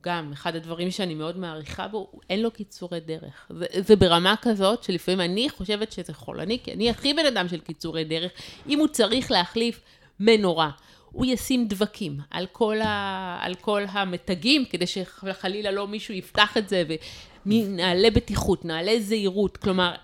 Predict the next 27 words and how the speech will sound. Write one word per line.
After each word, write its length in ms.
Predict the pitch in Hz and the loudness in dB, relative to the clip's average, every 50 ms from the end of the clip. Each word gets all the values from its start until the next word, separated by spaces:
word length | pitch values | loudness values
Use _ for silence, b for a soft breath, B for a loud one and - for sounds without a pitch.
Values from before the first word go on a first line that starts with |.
| _ _ _ - - | _ _ _ -20 -18
אצלו 360 | - - - 226 240 269 294 | -16 -10 -2 0 2 2 4
זה 140 | 233 277 269 | 4 4 2
הכל 460 | 240 214 220 185 - - 269 254 240 220 - | 2 0 -4 -6 2 6 6 8 8 6 6
עד 200 | 185 202 196 196 | 2 2 2 0
הסוף. 600 | - 190 - - - 240 226 - - - - B B B B B B B B B B B B B B B B B B B B _ - | -4 -4 -2 4 6 6 6 6 4 -4 -14 B B B B B B B B B B B B B B B B B B B B _ -2
אמ, 60 | - 165 165 165 165 170 170 170 170 165 165 165 165 160 160 165 - | 0 2 2 2 2 0 0 0 0 0 0 -2 -2 -4 -8 -8 -6
אז, 500 | - - 160 165 175 156 147 147 - 175 | -4 -4 -4 -4 -4 -8 -10 -12 -8 -4
אה, 580 | 175 170 170 170 170 165 165 160 160 160 - - | -2 -2 0 0 0 0 -2 -2 -4 -6 -8 -8
אז 100 | 156 143 | -6 -4
מהבחינה 560 | 180 165 165 - - - - 180 196 214 208 208 | -4 -4 -4 -6 -8 -10 -8 -6 -4 -4 -4 -4
הזאת, 480 | 185 165 - 277 359 381 - - - - 208 196 170 | -6 -4 -4 -4 -4 -4 -8 -14 -20 -20 -20 -18 -12
זה, 200 | - 170 180 180 175 175 175 175 170 170 175 175 180 180 185 - _ _ _ _ _ _ _ - - - _ _ | -6 -4 -2 0 0 0 0 -2 -4 -6 -8 -10 -12 -14 -16 -18 _ _ _ _ _ _ _ -20 -20 -20 _ _
הוא 200 | - 160 180 220 | -2 2 2 4
היה 240 | 208 196 185 190 202 | 4 4 2 2 2
בן 180 | 196 214 202 185 | 0 -2 -4 -4
אדם 280 | 160 156 160 156 156 151 _ | -4 -6 -6 -8 -8 -10 _
קשה, 360 | - - 147 - - - 151 208 - _ _ _ b b b b b b b b b b b b _ - | -18 -16 -14 -10 -8 -8 -8 -8 -10 _ _ _ b b b b b b b b b b b b _ -8
אה, 60 | - 170 170 165 165 165 165 165 165 165 165 165 165 165 165 170 - - | -6 -4 -4 -4 -4 -2 -4 -4 -4 -4 -6 -6 -8 -8 -10 -12 -12 -8
מאוד 300 | - 175 185 208 220 226 | -4 -2 0 0 2 2
מוערך, 460 | 240 226 202 180 175 185 190 - - | 2 0 2 2 2 2 0 0 -4
אבל 140 | 156 160 160 | -6 -6 -4
מאוד 240 | 160 165 180 175 - | -4 -4 -6 -6 -8
קשה. 320 | - 160 - - 202 175 | -10 -10 -6 -6 -6 -4
אני 300 | 160 165 180 214 226 214 | -4 -2 0 0 0 0
הרצתי 520 | 202 180 165 156 165 - - - - - | -2 -4 -6 -10 -12 -14 -20 -20 -16 -16
אותו 260 | - - - - - 208 - _ _ _ _ _ _ _ _ - | -16 -14 -12 -12 -14 -14 -16 _ _ _ _ _ _ _ _ -12
כילדה. 580 | - 170 156 147 139 135 - 143 147 160 208 | -10 -8 -8 -8 -8 -10 -10 -10 -10 -10 -10